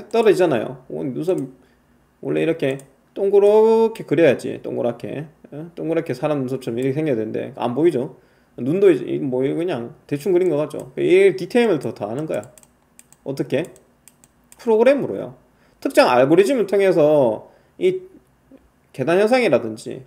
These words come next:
아니면 얘가 디테일이 좀 떨어진다는 거를, 어, 조금 더 표현해서 넣는다 생각하면 됩니다. 그게 바로 업스케일 기술이에요. 실제로는 작게 표현한 거를 크게 뻥튀기 시켜둔 겁니다.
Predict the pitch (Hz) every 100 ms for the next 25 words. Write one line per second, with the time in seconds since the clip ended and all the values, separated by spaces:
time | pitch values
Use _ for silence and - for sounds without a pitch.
0 | - 131 151 135 135 151 143 160 202 165
1 | 135 120 185 165 131 117 110 117 131 113
2 | _ _ _ - 123 123 120 170 185 175
3 | 175 220 202 170 175 - - 120 170 165
4 | 160 127 117 117 113 139 _ _ _ _
5 | - 170 202 135 143 180 - 185 196 -
6 | - 175 156 - - 101 117 139 - _
7 | _ _ _ _ _ _ _ _ _ _
8 | _ _ _ _ _ _ _ _ _ _
9 | _ - 247 247 240 226 214 240 262 262
10 | - 139 165 185 202 180 175 170 180 240
11 | 254 - - _ _ - - 247 254 247
12 | 247 247 175 160 165 135 - 139 113 101
13 | 98 95 - 139